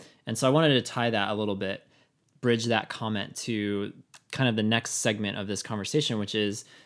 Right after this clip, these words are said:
essentially, how does practicing or not good self-care tie into any struggles with sexuality, with masculinity? And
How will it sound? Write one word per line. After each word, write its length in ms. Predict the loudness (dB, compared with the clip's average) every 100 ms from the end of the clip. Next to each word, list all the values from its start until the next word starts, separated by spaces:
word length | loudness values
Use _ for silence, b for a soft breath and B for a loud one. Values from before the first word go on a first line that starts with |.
| B -8
essentially, 720 | -2 0 2 4 4 4 0 _ _ _ _ _ _ _ _ _ _ -2
how 120 | 0
does 120 | 0
practicing 520 | 2 2 2 2 2
or 160 | 2 2
not 360 | 4 4 2 -2 _ _ _ _ _ _ _
good 220 | 0 0
self-care 500 | 2 -2 -2 -4 -6
tie 260 | -4 -2 2
into 320 | 2 2 -2
any 140 | -4 -6
struggles 460 | -6 -8 -8 -8
with 100 | -6
sexuality, 600 | -4 -6 -6 -4 -4 -4
with 160 | -8 -8
masculinity? 720 | -8 -8 -10 -12 -12 -12 -14 b b b b b -6
And 500 | -2 -2 -2 -4